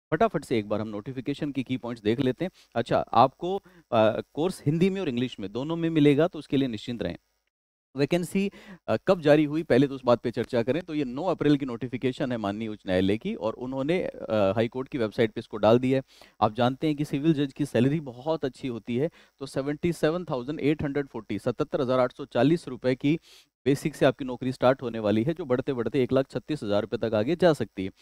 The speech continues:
इसके अलावा दो सौ बाईस पोस्ट हैं। दो सौ बाईस पोस्ट कैसे हुए? सबसे पहले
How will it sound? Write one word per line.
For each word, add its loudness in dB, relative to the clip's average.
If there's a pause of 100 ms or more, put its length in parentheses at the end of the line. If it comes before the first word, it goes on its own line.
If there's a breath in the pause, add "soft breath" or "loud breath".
(360 soft breath)
इसके 0
अलावा 4
दो -10
सौ -14
बाईस 2
पोस्ट -10
हैं। -8
दो -8
सौ -12
बाईस 2
पोस्ट -12
कैसे 0
हुए? -4 (280 loud breath)
सबसे -6
पहले 2